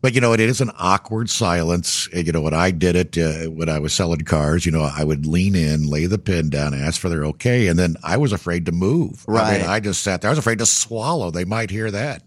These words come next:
Speaker 2: Right.
Speaker 1: But the, uh, it just, you stay there and you stay intent until they give you an answer.
Speaker 2: Right.
Speaker 1: And then from there, it's gonna go wherever it's gonna go. But the, uh, at least we'll know one time where we're at.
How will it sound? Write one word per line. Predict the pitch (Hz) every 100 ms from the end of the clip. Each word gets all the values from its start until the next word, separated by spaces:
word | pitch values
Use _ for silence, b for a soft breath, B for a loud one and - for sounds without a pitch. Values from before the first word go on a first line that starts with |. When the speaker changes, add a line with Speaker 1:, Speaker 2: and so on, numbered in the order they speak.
| -
Speaker 2:
Right. | 117 113 101 - 92
Speaker 1:
But | 131 -
the, | 120 113 107
uh, | 98 90 -
it | 120
just, | 117 127 101
you |
stay | 101 - - 131 151
there | 127 110 180 175
and | 101
you | 92
stay | - 98 101
intent | 160 - 123 135
until | 170 123 120
they | 131 117
give | 123 117
you | 131
an | 143
answer. | 170 190 - 98
Speaker 2:
Right. | 104 - _ _ _ _ _
Speaker 1:
And | 131 127
then | 135 131
from | 123 139 123
there, | 127 208 185 160
it's | - -
gonna | 165
go | 135 147 165
wherever | 131 131 170 147 98 113 170
it's | -
gonna | 139 131
go. | 180 220 - 110
But | 113 123 -
the, | 131 120
uh, | 113
at | 139 127
least | 151 139 -
we'll | 156
know | 147 135 123
one | 127 104 113 156 175
time | 151 131 65 55 95 -
where | 98 104
we're | 107 101
at. | 87 -